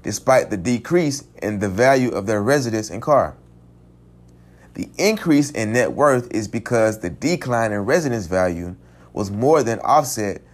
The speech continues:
by increases in, uh, was more than offset by increases in other assets, I E, the investment portfolio and savings,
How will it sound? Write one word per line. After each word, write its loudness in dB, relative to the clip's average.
by 0
increases -2
in, -4
uh, 0
was -4
more 4
than 0
offset 0
by 0
increases 0
in -8
other 0
assets, -2
I 4
E, -2
the -4
investment -2
portfolio -2
and -6
savings, -4